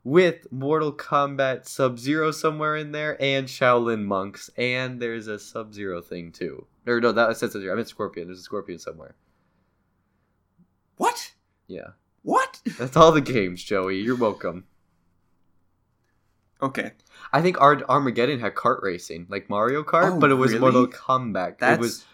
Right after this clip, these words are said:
Speaker 2: awesome.
Speaker 1: Mortal K-,
Speaker 2: Kart
Speaker 1: Kart
Speaker 2: back?
Speaker 1: Kart? What was it? Kart Combat? I don't know. It was something ridiculous.
Speaker 2: With K's.
Speaker 1: There was also Chess Combat.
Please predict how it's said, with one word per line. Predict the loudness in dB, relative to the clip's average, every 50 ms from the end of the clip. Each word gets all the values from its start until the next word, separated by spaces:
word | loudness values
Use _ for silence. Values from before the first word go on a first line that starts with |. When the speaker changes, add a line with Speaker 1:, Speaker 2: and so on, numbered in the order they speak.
| _ 0
Speaker 2:
awesome. | 2 2 2 2 0 -2 0 2
Speaker 1:
Mortal | 4 4 4 4 2
K-, | 0 -4 -10 -10 -12 -18 _ _ _ _ _ _ _ _ _ _ _ _ _ _ _ _ -10
Speaker 2:
Kart | -2 2 2 2 2 0 -4
Speaker 1:
Kart | -6
Speaker 2:
back? | -4 -4 -4 -4 -6 -8 -16 -20 _ _ _ -20 -20 -18 -14 -12
Speaker 1:
Kart? | -8 -6 -4 0 0 2 2 2 0 -2 -4 _ _ _ -4
What | -2 2 2
was | 2 2 2 0
it? | -2 -4 -4 -8 -14 _ _ -2
Kart | 4 6 6 6 6 4 2
Combat? | 4 6 6 6 6 4 2 2 2 0 -2 -6 _ _ _ _ _ _ 4
I | 4 4 4
don't | 4 0 -8 -8
know. | -8 -6 -4 -4 -2 0
It | 0 2
was | 2 2 2
something | 2 2 2 2 2 0
ridiculous. | 0 -2 -2 -2 -2 -2 -2 -4 -4 -4 -4 -6 -6
Speaker 2:
With | -6 -8 -8 -10
K's. | -8 -6 -6 -6 -6 -8 -12 -10 -2
Speaker 1:
There | 0 2 2
was | 2 2 2
also | 2 2 2 0 2 2 2 2 2 2 0 -2 -4 -8 _ _ _ _
Chess | -14 -10 -6 -2 0 0 0 -2 -6 -10 -12 -14 -18 -20 _ _ -6
Combat. | -2 0 2 2 2 0 0 0 0 -2 -4